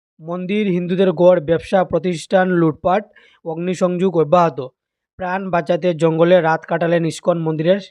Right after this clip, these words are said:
সেবায়িতরা। বাংলাদেশ জুড়ে আক্রান্ত হিন্দুরা, ইস্কন মন্দিরে ভয়াবহ হামলা।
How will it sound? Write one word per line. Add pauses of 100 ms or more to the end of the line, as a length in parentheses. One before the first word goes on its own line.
(320)
সেবায়িতরা। (1300)
বাংলাদেশ
জুড়ে
আক্রান্ত
হিন্দুরা,
ইস্কন
মন্দিরে
ভয়াবহ
হামলা।